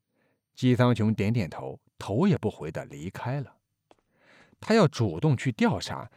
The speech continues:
李华究竟有没有进入燕京境内。如果没有在燕京，很有可能是在路上，也有可能陨落在路上了。可是果果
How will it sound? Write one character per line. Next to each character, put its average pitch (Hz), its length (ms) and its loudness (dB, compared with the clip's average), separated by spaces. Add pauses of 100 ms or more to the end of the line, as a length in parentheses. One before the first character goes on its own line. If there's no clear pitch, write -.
(100)
李 104 240 2
华 113 240 2
究 143 240 2
竟 113 280 2
有 117 220 6
没 107 140 4
有 170 100 6
进 117 240 2
入 87 300 -4
燕 104 340 2
京 156 240 2
境 107 240 0
内。 - 200 -12 (680)
如 123 180 2
果 127 140 4
没 87 300 0
有 135 100 4
在 95 160 -4
燕 104 240 -2
京， 113 260 -4 (300)
很 - 180 6
有 254 80 8
可 127 200 0
能 85 240 -4
是 - 180 -8
在 135 160 2
路 170 220 0
上， - 260 -8 (300)
也 98 160 0
有 104 100 2
可 - 160 -4
能 73 300 -10 (140)
陨 98 360 -6
落 170 220 2
在 87 180 -4
路 90 180 -6
上 - 240 -10
了。 - 140 -20 (920)
可 120 180 4
是 233 160 2
果 113 480 0
果 165 300 0